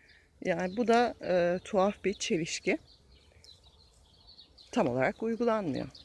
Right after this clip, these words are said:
Yine diken battı değil mi senin ayağına? Bizi mi bekliyorsun sen?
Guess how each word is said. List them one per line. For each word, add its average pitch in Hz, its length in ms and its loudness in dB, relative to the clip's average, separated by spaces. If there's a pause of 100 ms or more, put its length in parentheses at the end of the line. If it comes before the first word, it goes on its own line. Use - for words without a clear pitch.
(1400)
Yine 196 200 -4
diken 202 300 0
battı 156 260 0
değil 269 100 -2
mi 370 60 -6
senin 170 220 -4
ayağına? 147 380 -4 (2000)
Bizi 240 180 0
mi 587 120 2
bekliyorsun 175 580 4
sen? - 280 0